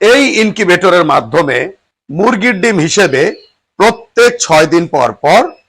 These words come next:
দুইশো বাহাত্তরটি করে সারা মাসে তেরোশো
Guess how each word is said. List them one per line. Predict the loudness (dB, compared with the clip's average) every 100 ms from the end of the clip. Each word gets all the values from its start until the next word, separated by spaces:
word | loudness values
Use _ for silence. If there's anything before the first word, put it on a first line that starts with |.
| _ _ _ _ -4
দুইশো | 0 0 2 0
বাহাত্তরটি | 4 2 2 -2 -6 -4 -2
করে | 0 2 0 -4 -10 _ _ _ _
সারা | -10 0 2 4
মাসে | 2 0 0 -2 -2 -8 _ _ _ _ _ -2
তেরোশো | 2 2 2 2 2 2 0